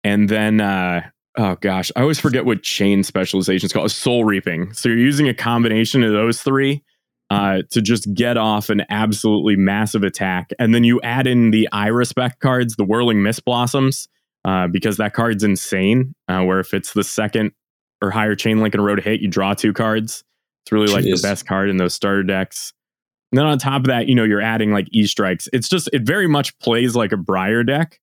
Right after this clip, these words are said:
Speaker 1: but then you get the ability of adding in, like, Become the Arc Knight. So that way you can specifically search for, um, you know, things like Whirling Mist Blossom or even Force of Nature.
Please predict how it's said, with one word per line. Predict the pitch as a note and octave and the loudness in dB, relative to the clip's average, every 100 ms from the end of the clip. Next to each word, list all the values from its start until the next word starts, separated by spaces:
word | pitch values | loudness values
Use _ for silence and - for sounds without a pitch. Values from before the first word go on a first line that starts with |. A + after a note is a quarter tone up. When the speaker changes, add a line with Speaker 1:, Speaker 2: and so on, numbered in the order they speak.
| _ _ _ - | _ _ _ -4
Speaker 1:
but | G#2 | -2
then | C3 B2 | 2 4
you | A#2+ | 4
get | G#2+ A#2 A2+ _ _ | 2 -2 -4 _ _
the | G#2 G#2+ A2 | 0 4 4
ability | F#2+ A2 A2+ A2 A2 G2+ G2 | 2 0 2 2 4 2 2
of | A2 F#2 G2+ | 0 -2 -2
adding | G#2 G#2+ G#2+ G#2 G2 | -2 0 0 2 0
in, | - G#2+ G#2+ F#2+ F2+ F2 _ _ _ G2+ | 2 0 2 2 0 -2 _ _ _ -4
like, | F#2+ F2+ B2 | -2 -2 -2
Become | G#2 - A2+ A2 | -2 0 2 2
the | G#2+ | 2
Arc | G2+ F#2+ F2+ | 0 -4 -2
Knight. | G2 F2+ - | -2 -2 -4
So | G#2+ | -2
that | G#2+ | 0
way | A2 G#2 | 0 2
you | G#2 | 2
can | G#2 F#2 | 2 -2
specifically | - G#2+ - C3 B2+ A2+ A2 | -2 -4 -2 -2 -2 0 0
search | G2 - A#2 A2 - | 0 -2 -2 -2 -4
for, | - A2+ A2 G#2+ G2 F#2 _ _ _ _ - | -4 -2 0 0 -2 -4 _ _ _ _ -4
um, | F#2+ F#2 E2+ E2+ - _ _ A#2+ | 0 0 0 -2 -4 _ _ 0
you | A2+ | 2
know, | G2+ | 2
things | - A2+ G#2+ | -2 0 2
like | G#2+ G2 | 0 0
Whirling | G2+ G2+ G2+ G2 | 0 2 2 2
Mist | F#2+ - | 0 0
Blossom | G2 F#2 G2 | -2 0 0
or | F#2 A#2+ | 2 2
even | C3 A2+ | 2 0
Force | - A2+ G2+ | 0 0 0
of | G#2 | 0
Nature. | F#2+ F#2+ - F#2 E2+ | 0 0 0 -2 -2